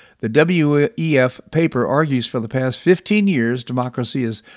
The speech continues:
been in decline worldwide. Now, what's the reference source for that? Who knows? But, uh, to protect and promote, promote freedom, leading democracies must strengthen their economies and safeguard liberty.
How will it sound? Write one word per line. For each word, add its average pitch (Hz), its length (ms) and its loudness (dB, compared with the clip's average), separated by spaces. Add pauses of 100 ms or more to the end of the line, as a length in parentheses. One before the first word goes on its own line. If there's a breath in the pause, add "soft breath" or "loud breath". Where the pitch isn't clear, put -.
(220 loud breath)
been 147 180 4
in 165 160 2
decline 147 560 2
worldwide. 123 920 0
Now, 120 320 -4
what's 127 240 -6
the 123 120 -2
reference 123 380 -2
source 135 240 -4
for 131 120 -6
that? 135 300 -6
Who 135 160 -4
knows? 113 440 -4 (560 soft breath)
But, 110 180 -6
uh, 110 160 0
to - 140 -18
protect 147 420 0
and 113 100 0
promote, 135 400 0
promote 131 360 0
freedom, 127 480 2 (260 loud breath)
leading 165 340 2
democracies 131 680 0
must 120 240 0
strengthen 160 440 -2
their 131 160 0
economies 139 560 -2
and 107 120 -2
safeguard 117 800 -2
liberty. 123 640 -2